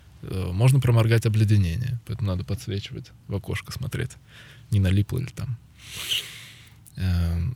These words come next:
но романтика этих полетов, потому что когда ты летаешь инструментально по приборам, тебе там ночь, день, песчаная буря,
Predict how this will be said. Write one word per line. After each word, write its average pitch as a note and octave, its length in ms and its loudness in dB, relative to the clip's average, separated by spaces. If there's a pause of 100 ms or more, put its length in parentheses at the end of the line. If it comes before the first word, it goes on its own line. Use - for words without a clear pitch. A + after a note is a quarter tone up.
но G#2 260 4
романтика A2 640 4
этих F#2 200 0
полетов, F#2 440 -2 (440)
потому B2+ 200 6
что - 100 0
когда C#3 220 6
ты D3 100 0
летаешь C3+ 320 4
инструментально B2+ 600 6
по G#2 120 4
приборам, F2+ 520 0 (340)
тебе D#3 300 4 (160)
там B2 260 4
ночь, C#3 320 4
день, A2+ 680 4
песчаная B2+ 400 2
буря, A2+ 560 0